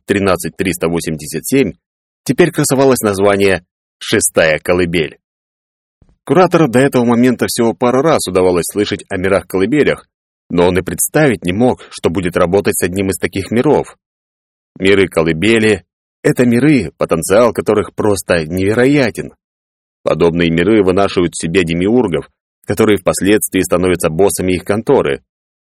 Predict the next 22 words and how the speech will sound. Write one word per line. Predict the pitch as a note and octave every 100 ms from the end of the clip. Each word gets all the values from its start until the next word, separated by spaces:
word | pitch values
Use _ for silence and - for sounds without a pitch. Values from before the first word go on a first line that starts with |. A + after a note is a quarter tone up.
| _
Тот | - D#3+
же | D#3
куратор | F#3 F#3 D#3+ E2+
был | F2 F2+
выходцем | G2+ E2 - E2+
из | - -
пятой | - F#2 E2
колыбели. | G2+ B2 C3+ D2 B1+ _ _ _ _ -
Можно | F#2 E2+
сказать, | E2 F2 F#2 F#2 - _ -
что | -
сейчас | - E2+ - B2+ A#2 - -
он | C3+
еще | A#2+ - C3 A2
учится | A#2+ C#3 - B2+
в | A2+
школе, | - - E3 G#2+ C#2+ -
а | -
вот | G2+
когда | - F2+ F#2
закончит | E2+ D#2+ A#2 C#3+ G2+ E2+
ее, | D#2 C2+